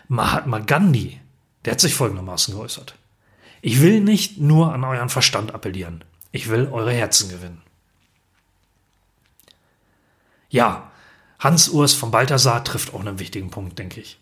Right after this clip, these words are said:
Und zwar ist seine Aussage, oder vielmehr sein Zitat, „Wir warten unser Leben lang auf den außergewöhnlichen Menschen, statt die gewöhnlichen um uns her in solche zu verwandeln.“ Das nächste Zitat von Lee Iacocca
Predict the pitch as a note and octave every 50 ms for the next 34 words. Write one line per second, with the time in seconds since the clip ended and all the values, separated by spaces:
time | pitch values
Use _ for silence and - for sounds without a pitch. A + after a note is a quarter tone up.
0 | _ _ - B2+ G2+ - - C3 A2 G#2 G#2+ G#2+ - - - - A#2 G#2 A#2 C3+
1 | C#3+ C#3 C#3 D3 D3+ - - D#3 C#3+ D3 D3 D#3 D#3+ D#3 - - _ _ _ -
2 | - _ _ _ _ _ - A2 G2+ - B2 A2 A2 F#2+ F2+ G2 G#2+ G#2+ G#2 -
3 | - B2+ - A#2+ A#2+ A#2+ B2 - - - _ _ - - _ - - - _ _
4 | _ _ C#3 D#3 F3+ D#3 D3+ D3 D3 E3 D#3 C#3+ C#3+ D#3 D3 D3+ C3+ B2 A#2 G#2+
5 | A#2+ C3 C#3+ C#3+ C#3+ C#3+ C3 B2 A#2 A#2+ B2+ A#2+ - - - - B2 A#2 B2 A#2+
6 | A#2+ - - A#2+ G#2+ G#2+ G#2+ A2 G#2+ G2+ G2+ F#2 G2+ G2+ G2 G2 F#2 E2+ - -
7 | - - _ _ _ _ _ _ _ - - _ - - - A#2+ - - A2 F#2+
8 | A2 G#2 A2+ B2+ C3+ D3 D#3 D#3+ E3+ D#3 E3+ F3+ F3+ F3+ - _ - C3+ B2 A#2+
9 | A#2+ A#2+ - - - A2 A2 A2+ B2 B2+ - - - _ _ _ - - B2 B2+
10 | A#2 G#2+ G2+ - B2 B2 - - B2 A#2+ C#3+ C#3 C3 G2 F2 E2+ E2+ E2+ F2 E2+
11 | _ _ _ _ _ _ _ _ _ _ _ _ _ _ _ _ _ _ _ _
12 | _ _ _ _ _ _ _ _ _ _ _ _ _ _ _ _ _ _ _ A2
13 | - - C#3+ D#3+ D#3+ - - - - - D#3+ - C#3 C#3 D3 D3+ - - C3+ A#2+
14 | A#2+ A#2+ C3 C#3 C3 - - - - _ _ _ - C#3+ B2 G2+ - - D3+ D3
15 | - F3+ F#3+ F3+ -